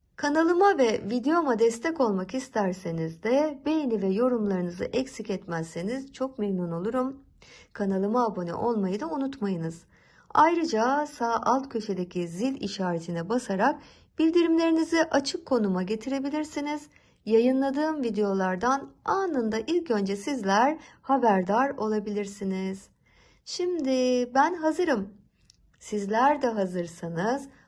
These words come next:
haydi hep birlikte örmeye başlayalım. Çalışmamızda sadece ikili trabzan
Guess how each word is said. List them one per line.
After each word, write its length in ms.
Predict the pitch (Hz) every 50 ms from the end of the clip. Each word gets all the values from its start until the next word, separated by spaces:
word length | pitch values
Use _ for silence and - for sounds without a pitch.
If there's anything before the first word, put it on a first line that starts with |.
| _ _
haydi 400 | - 359 359 359 339 277 254 247
hep 240 | 302 311 - -
birlikte 760 | - 220 202 196 180 180 185 - - 220 247 277 294 294 - - -
örmeye 720 | - 196 196 190 185 175 170 165 170 185 220 254 277 269 247
başlayalım. 840 | 269 277 294 285 - - 311 311 302 294 269 269 269 269 269 - _ _ _ _ _ _ _ _ _ _ _ _ _ _ _ _ _ _ _ _ _ _ _ _ _ _ _ _ _ _ _ _ _ _ _ _ _ _ _ _ _ _ _ _ _ _ _ _ _ _ _
Çalışmamızda 880 | - - 339 370 403 403 - 403 403 403 403 403 392 - - 370 370 370
sadece 720 | 359 - - 254 277 294 285 262 240 196 226 240 247 233
ikili 380 | - 220 220 - 233 247 262
trabzan 640 | 254 226 208 196 196 190 190 - 208 208 220 226 226